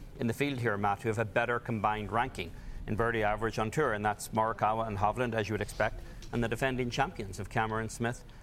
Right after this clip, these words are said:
and Mark Leishman. So they, they seem to meld very well together, and the alternate shot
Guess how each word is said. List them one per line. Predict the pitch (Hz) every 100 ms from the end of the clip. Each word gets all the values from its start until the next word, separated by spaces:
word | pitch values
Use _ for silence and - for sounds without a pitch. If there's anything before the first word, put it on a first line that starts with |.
| -
and | - 117
Mark | 123 -
Leishman. | 123 - 117 110 - -
So | - 135
they, | 135 131
they | 147
seem | 127 175 180
to | 165
meld | 131 127 110
very | 120 127 117
well | 101 110 107
together, | 98 101 107 101
and | 110 107
the | 113
alternate | 143 - 127 104
shot | - 107 104